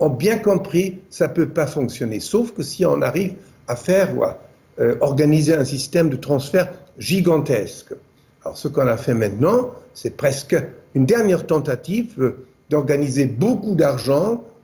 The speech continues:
pour, euh, euh, donner satisfaction ou pour, euh, endiguer le mécontentement social dans un certain nombre de pays.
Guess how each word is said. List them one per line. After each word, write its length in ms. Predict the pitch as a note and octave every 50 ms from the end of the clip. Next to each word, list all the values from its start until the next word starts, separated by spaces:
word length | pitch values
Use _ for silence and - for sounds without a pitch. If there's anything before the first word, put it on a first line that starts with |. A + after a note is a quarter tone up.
| _ _
pour, 420 | - D3+ E3+ G3 F#3+ C#3 - B2+ C#3
euh, 160 | C3 - - - - - - _ _ _ _ -
euh, 520 | C3+ C3 B2+ B2 A#2+ A#2 A2+ A2+ A2 - -
donner 340 | A#2 G#2+ A2 D#3+ F3 F3 D#3+
satisfaction 1080 | E3 - E3+ D3 B2+ - E3 C3 - - C3 - - - - - F3 E3+ G3+ A3 A3 F3
ou 60 | -
pour, 420 | - - C#3 A2+ F#2 G2 G#2+ - - - - _ _ _ _ - -
euh, 280 | A#2+ A#2+ A2 A2 A2 - -
endiguer 500 | D#3 F3 E3 D3+ E3 D#3+ C3+ D#3 F#3 F#3
le 120 | D#3+ D3
mécontentement 1080 | B2+ B2+ C3+ G3+ A3 - - F#3 F3+ E3 - - D3 C#3 C3 - C3+ C3+ D3 E3+ F#3 E3
social 500 | - - C3+ B2+ - D#3 D3+ F3+ F#3+ F#3+ - - - _ -
dans 200 | C3 C#3+ C3 C3+
un 60 | B2+ B2+
certain 320 | - D3+ C3 - C#3+ B2
nombre 440 | A#2+ B2 C3 C#3 C3+ A#2+ B2 A#2 - - - - _ -
de 80 | - B2
pays. 320 | - - B2+ A2 G2 -